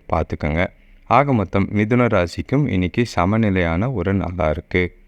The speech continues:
அடுத்த ராசி பார்த்தீங்கன்னா கடகராசி. இன்னைக்கு வந்து, ஆ,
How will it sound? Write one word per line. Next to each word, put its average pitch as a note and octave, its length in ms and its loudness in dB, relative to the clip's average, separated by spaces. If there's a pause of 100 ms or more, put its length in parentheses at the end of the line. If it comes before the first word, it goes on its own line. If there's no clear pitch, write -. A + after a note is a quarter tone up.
(1700)
அடுத்த C3 360 2
ராசி G2+ 280 2 (100)
பார்த்தீங்கன்னா E2 460 0
கடகராசி. E2 600 -2 (380)
இன்னைக்கு D#3 360 2
வந்து, G#2 440 2 (580)
ஆ, F2 360 0